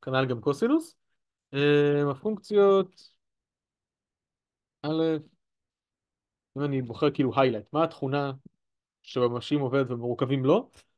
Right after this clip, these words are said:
אז הטריגונומטריות, הפונקציות הן לא חסומות, ב-, בכל C, כן? בקטע מסוים, החסומות מקבלות את המקסימום על השפה, זה משפטים שנדבר עליהם מתישהו אחר כך. אבל בכל C הן לא חסומות, בניגוד למקרה הממשי,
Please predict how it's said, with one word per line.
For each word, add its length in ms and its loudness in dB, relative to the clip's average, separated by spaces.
אז 140 -8
הטריגונומטריות, 840 4
הפונקציות 520 0
הן 100 -4
לא 260 2
חסומות, 800 -8
ב-, 160 -10
בכל 320 2
C, 320 2
כן? 160 -8
בקטע 380 2
מסוים, 640 0
החסומות 540 -2
מקבלות 260 -2
את 60 -8
המקסימום 340 -2
על 60 -4
השפה, 460 0
זה 80 -8
משפטים 280 -8
שנדבר 340 -4
עליהם 140 -4
מתישהו 260 -6
אחר 180 -4
כך. 200 -18
אבל 140 -8
בכל 220 2
C 260 2
הן 60 -2
לא 100 -2
חסומות, 500 -2
בניגוד 340 2
למקרה 380 -2
הממשי, 540 -2